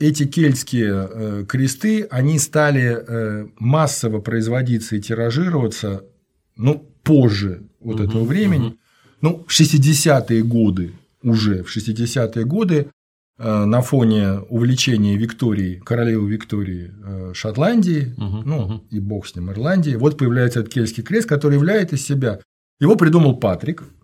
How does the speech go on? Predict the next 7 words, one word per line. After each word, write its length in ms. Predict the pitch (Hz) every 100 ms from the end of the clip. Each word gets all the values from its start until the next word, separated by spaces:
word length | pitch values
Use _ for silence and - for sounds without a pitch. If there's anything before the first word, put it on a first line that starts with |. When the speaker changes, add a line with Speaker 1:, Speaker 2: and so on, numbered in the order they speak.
| _ _
Speaker 2:
Патрикий. 580 | 110 113 135 131 87 - _ _ -
Speaker 1:
Э, 280 | 139 117 113
да, 360 | 117 110 95
Патрик. 640 | 92 120 101 147 180 - -
Э, 100 | 147 156
это 240 | 196 208 180
соединение, 1120 | - 185 156 180 185 175 139 113 95 90